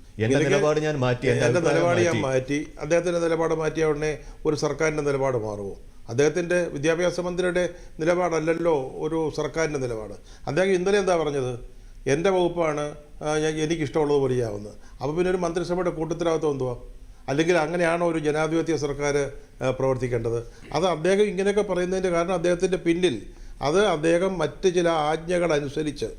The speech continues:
Speaker 2: ആജ്ഞാനുസരണം പ്രവർത്തിക്കുക. അത് മുഖ്യമന്ത്രിയുടെ ആജ്ഞയാണ്. മുഖ്യമന്ത്രി എന്തുകൊണ്ടാണ് ഇങ്ങനെ ഒരു നിലപാടെടുക്കുന്നത്? അതുവരെ പാർട്ടി എതിർത്തിരുന്ന ഒരു വിഷയം, പി എം ശ്രീയെ അതിശക്തമായിട്ട് എതിർത്തിരുന്നതാണ്.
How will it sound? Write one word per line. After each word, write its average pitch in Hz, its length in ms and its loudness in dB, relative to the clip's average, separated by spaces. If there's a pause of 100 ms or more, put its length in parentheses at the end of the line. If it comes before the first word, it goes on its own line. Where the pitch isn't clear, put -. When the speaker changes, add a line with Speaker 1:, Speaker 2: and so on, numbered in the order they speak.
(320)
Speaker 2:
ആജ്ഞാനുസരണം 180 880 2
പ്രവർത്തിക്കുക. 165 600 -2 (340)
അത് 165 100 2
മുഖ്യമന്ത്രിയുടെ 185 580 2
ആജ്ഞയാണ്. 151 460 -2 (300)
മുഖ്യമന്ത്രി 196 400 2
എന്തുകൊണ്ടാണ് 190 440 2
ഇങ്ങനെ 185 380 0 (200)
ഒരു 180 140 0
നിലപാടെടുക്കുന്നത്? 165 800 2 (360)
അതുവരെ 185 340 4
പാർട്ടി 160 500 0
എതിർത്തിരുന്ന 165 540 0
ഒരു 151 120 -2
വിഷയം, 120 540 -6 (360)
പി 135 60 0
എം 165 180 4
ശ്രീയെ 170 320 0
അതിശക്തമായിട്ട് 180 840 0
എതിർത്തിരുന്നതാണ്. 160 600 -2